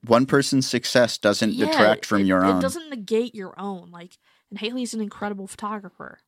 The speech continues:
Speaker 2: Like,
Speaker 1: Right.
Speaker 2: I'm never gonna be like, "Oh, she got that, and so I didn't get that."
Speaker 1: I have
Speaker 2: No.
Speaker 1: to remind myself of that when I see other shows have big artists, and I'm like,
Speaker 2: Yeah.
Speaker 1: "Damn, I'm, I'm just nothing." And then I have to go back and remind myself, it's like, No, I've had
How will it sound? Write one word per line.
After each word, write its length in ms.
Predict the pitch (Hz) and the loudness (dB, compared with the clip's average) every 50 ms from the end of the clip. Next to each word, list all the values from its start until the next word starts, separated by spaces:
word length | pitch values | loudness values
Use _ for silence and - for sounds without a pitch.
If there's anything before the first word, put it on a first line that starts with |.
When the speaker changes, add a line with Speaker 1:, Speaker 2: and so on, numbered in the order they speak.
| _ | _
Speaker 2:
Like, 80 | - - | -2 -2
Speaker 1:
Right. 180 | 76 78 - _ _ _ _ _ _ _ _ - | -2 -2 -4 _ _ _ _ _ _ _ _ -6
Speaker 2:
I'm 80 | 226 233 | -2 0
never 240 | 262 254 240 240 | 0 2 2 0
gonna 200 | 233 240 233 226 | -2 -2 -4 -4
be 120 | 208 214 202 | -4 -4 -6
like, 200 | 196 185 180 - | -6 -6 -8 -10
"Oh, 260 | 170 165 160 151 165 | -12 -14 -14 -16 -16
she 160 | - - 180 143 | -16 -16 -14 -14
got 220 | 160 160 151 - | -14 -16 -16 -14
that, 320 | - 165 160 160 165 165 - | -12 -12 -10 -10 -12 -12 -14
and 160 | - 196 190 | -16 -16 -12
so 140 | - 170 160 | -12 -10 -8
I 180 | 160 175 175 180 | -6 -6 -6 -6
didn't 240 | 175 170 160 139 - | -8 -10 -14 -16 -18
get 160 | 143 - - | -20 -20 -16
that." 320 | - - 151 165 196 - - | -12 -8 -6 -6 -6 -2 2
Speaker 1:
I 100 | - 107 - | 4 4 4
have 100 | - 214 | 4 4
Speaker 2:
No. 40 | 170 | 4
Speaker 1:
to 80 | 156 139 | 4 4
remind 220 | 120 107 104 98 | 4 4 4 4
myself 360 | 98 101 98 - 120 107 - - | 4 2 2 2 2 2 2 2
of 60 | 98 | 4
that 160 | 95 98 101 | 4 4 4
when 120 | 92 - 95 | 4 2 0
I 80 | 95 | 0
see 240 | 95 - - 107 98 | 0 0 2 2 4
other 220 | 80 90 95 95 95 | 4 4 4 2 2
shows 440 | - - 95 92 95 95 98 98 - | 2 2 2 2 4 2 0 0 2
have 240 | 110 98 92 90 90 - _ _ _ _ | 2 2 2 0 -6 -14 _ _ _ _
big 200 | 104 95 90 82 | 2 2 4 4
artists, 560 | 80 85 90 95 101 - - - - - - - _ - - _ _ | 2 4 4 2 0 -2 -4 -8 -10 -10 -12 -14 _ -20 -20 _ _
and 120 | - 110 | -2 0
I'm 100 | 104 101 98 | 2 4 4
like, 240 | 95 95 95 - - | 2 2 2 -2 -6
Speaker 2:
Yeah. 240 | - 190 90 90 95 - | -8 -6 -6 -8 -2 0
Speaker 1:
"Damn, 480 | 104 107 107 104 98 90 87 85 80 - _ _ _ _ | 2 4 4 4 2 0 0 -4 -6 -8 _ _ _ _
I'm, 240 | - 95 104 123 131 - _ _ _ _ _ _ _ - | 2 2 2 2 0 -6 _ _ _ _ _ _ _ 4
I'm 220 | 127 131 131 123 | 4 6 4 4
just 200 | 104 92 - - | 0 0 0 0
nothing." 520 | 98 98 101 104 104 - 113 90 85 85 | 2 4 4 4 2 2 0 -2 0 0
And 140 | 87 95 104 | 0 2 2
then 80 | 117 120 | 2 4
I 140 | 120 117 117 | 4 2 4
have 180 | 110 110 - - | 2 2 0 0
to 80 | - | -2
go 140 | 113 113 104 | 0 0 4
back 220 | 101 110 110 123 - | 4 4 2 2 0
and 80 | 110 | 0
remind 180 | 104 101 117 127 | 0 2 2 2
myself, 300 | 123 117 - 110 107 104 | 0 0 0 0 0 0
it's 120 | 120 - | -2 -4
like, 140 | 110 95 - - - - _ - _ | -4 -4 -4 -8 -14 -20 _ -12 _
No, 180 | - 156 202 226 | 0 2 4 4
I've 180 | 131 127 185 | 4 2 4
had 200 | - 311 302 294 | 2 2 2 0